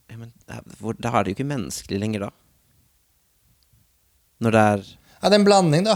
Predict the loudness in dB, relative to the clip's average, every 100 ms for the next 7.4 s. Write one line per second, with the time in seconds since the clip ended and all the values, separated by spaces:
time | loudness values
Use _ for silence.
0 | -4 0 0 4 4 4 4 4 4 4
1 | 2 0 0 -2 -2 -2 -8 -6 -14 -12
2 | -14 -14 _ -20 _ _ _ _ _ -20
3 | -20 -18 -2 4 6 8 6 6 4 6
4 | 4 4 2 4 4 4 2 0 0 0
5 | 0 0 0 0 0 0 -2 -4 -4 -2
6 | 0 0 0 -2 -4 -4 -6 -6 -8 -8
7 | -6 -6 -4 -4